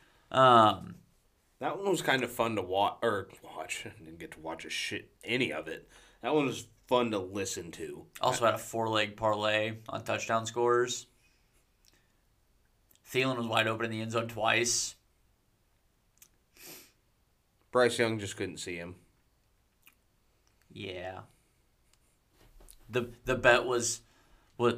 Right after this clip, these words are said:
Speaker 1: was spotted by a, uh, colleague of ours.
Speaker 2: Who's on a tear.
Speaker 1: Yeah.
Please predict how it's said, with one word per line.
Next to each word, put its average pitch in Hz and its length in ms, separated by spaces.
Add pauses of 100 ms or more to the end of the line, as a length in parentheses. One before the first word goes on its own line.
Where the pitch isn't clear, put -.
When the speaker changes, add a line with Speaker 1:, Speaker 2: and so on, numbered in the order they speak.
Speaker 1:
was 123 180
spotted 120 600
by 113 260
a, 113 340
uh, 107 260 (1000)
colleague 127 540
of 123 120
ours. 127 580 (1900)
Speaker 2:
Who's 123 260
on 113 280
a 101 340 (320)
tear. 110 380 (560)
Speaker 1:
Yeah. - 460